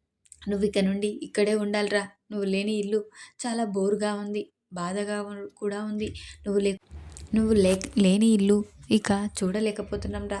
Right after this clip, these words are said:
నువ్వు ఇక్కడే ఉండాలి" అని ఇక నాగవల్లి అయితే మ్యాడీతో అంటూ ఉంటుంది. అప్పుడు మ్యాడీ, "నేను కూడా చెప్తున్నాను, నువ్వు మా మాట కాదని ఇల్లు దాటి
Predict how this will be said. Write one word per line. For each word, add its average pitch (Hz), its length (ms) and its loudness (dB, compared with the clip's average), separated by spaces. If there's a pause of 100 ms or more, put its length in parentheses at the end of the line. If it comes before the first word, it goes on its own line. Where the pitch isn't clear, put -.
(140)
నువ్వు 190 200 -8
ఇక్కడే 202 300 -4
ఉండాలి" 202 400 -6 (380)
అని 214 200 -4
ఇక 190 220 -8 (140)
నాగవల్లి 196 540 -2
అయితే 190 240 0 (500)
మ్యాడీతో 226 440 0 (120)
అంటూ 190 300 -6
ఉంటుంది. 202 380 -6 (400)
అప్పుడు 196 300 -6 (160)
మ్యాడీ, 185 320 -2 (340)
"నేను 196 260 0
కూడా 196 200 2
చెప్తున్నాను, 196 640 -6 (340)
నువ్వు 190 260 -4
మా 185 140 -6
మాట 180 300 -6
కాదని 202 400 -4 (200)
ఇల్లు 185 200 0
దాటి 196 260 -2